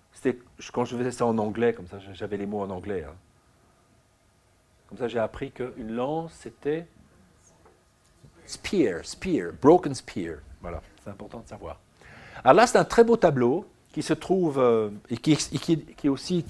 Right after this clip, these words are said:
illustratif de ce qu'est la, encore une fois, comment dire, la, l'antijudaïsme. C'est un tableau qui se trouve au Prado, donc à Madrid, et qui est de notre plus grand peintre, Van Eyck.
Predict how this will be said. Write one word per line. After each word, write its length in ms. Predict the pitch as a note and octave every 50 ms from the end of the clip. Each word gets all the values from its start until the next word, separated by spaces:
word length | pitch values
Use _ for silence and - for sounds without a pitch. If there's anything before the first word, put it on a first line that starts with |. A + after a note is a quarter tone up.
| -
illustratif 640 | D3 C#3 D3 C#3 - - D3 C#3 - D#3 D#3 D3 -
de 80 | - A#2
ce 100 | - -
qu'est 120 | - C#3
la, 240 | B2+ A#2 G#2+ G2 - - - - - - - - - - - _ _ _ _ _ -
encore 220 | A#2+ A2+ A2 - C3+
une 80 | C#3
fois, 320 | A#2+ - - D3 C3+ B2 - - _ _ _ _ - G#2+ - - - C#2 -
comment 240 | - B2 A#2+ A#2+ A#2
dire, 240 | A2 A#2+ A#2+ A#2+ A2+
la, 280 | A2 G2+ F#2+ F#2 F2 E2 F2+ - - _ _ _ _ _ _ _ _ _ _ _ _ _ _
l'antijudaïsme. 880 | - B2 C3+ B2+ D3 C#3 A#2 B2 B2 A2+ A2 C3+ F3 F#3 F#3 F3 C#3 A2 - _ - - - - - _ _ _
C'est 240 | - - - E3+ F3
un 100 | D3+ C3
tableau 220 | - D#3+ E3 F3
qui 100 | - -
se 60 | D3+ -
trouve 180 | - E3+ D#3
au 60 | D3
Prado, 480 | C#3 - - C3 B2 A#2 A2+ A#2 D3 E3 - - - _ _ _ _ - A2+ A2+
donc 180 | A#2+ B2 -
à 40 | B2
Madrid, 400 | B2 A2+ A2 A2+ A#2 C#3+ F3+ E3+ -
et 80 | C3+
qui 160 | - - C#3+ C#3+
est 80 | D3+
de 160 | C#3+ A#2+ B2
notre 240 | B2+ C3+ C3 - -
plus 160 | A#2+ - D#3+
grand 180 | C#3+ C3+ B2+ A#2
peintre, 520 | A2+ - A2+ A2+ B2+ D#3 D#3 - - - _ _ _ _ _ _ _ _ - - - - - _ -
Van 160 | B2+ B2 A#2
Eyck. 340 | G#2+ F#2+ E2 - - -